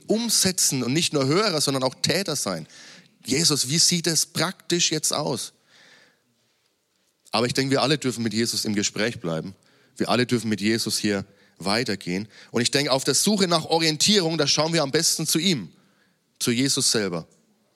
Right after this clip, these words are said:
Und im zweiten Petrusbrief, Kapitel zwei, da steht Folgendes über Jesus. Da heißt es, „Denn dazu hat Gott euch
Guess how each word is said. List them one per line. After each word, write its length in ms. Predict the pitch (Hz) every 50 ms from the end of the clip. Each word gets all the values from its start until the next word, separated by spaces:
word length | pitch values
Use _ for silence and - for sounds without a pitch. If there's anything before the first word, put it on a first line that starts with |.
| _ _ _ _ _ _ - - - - - - -
Und 100 | - 110
im 100 | 123 123
zweiten 420 | - - 139 147 170 196 185 175
Petrusbrief, 680 | - 143 170 208 196 170 143 - - - 131 123 117 -
Kapitel 400 | - 127 - 139 131 135 143 131
zwei, 320 | - - 131 131 135 135
da 140 | 123 123 123
steht 200 | - - 135 -
Folgendes 480 | - - 139 147 165 156 135 120 110
über 160 | - 113 101 110
Jesus. 360 | 98 98 104 101 - 110 -
Da 120 | - 110
heißt 220 | 120 143 147 - -
es, 140 | - - - - - - - - - - _ _ -
„Denn 120 | 123 127 120
dazu 460 | - 151 175 214 226 - 202 175 151
hat 160 | 143 123 -
Gott 220 | - 160 175 -
euch 400 | - 131 139 143 139 - - -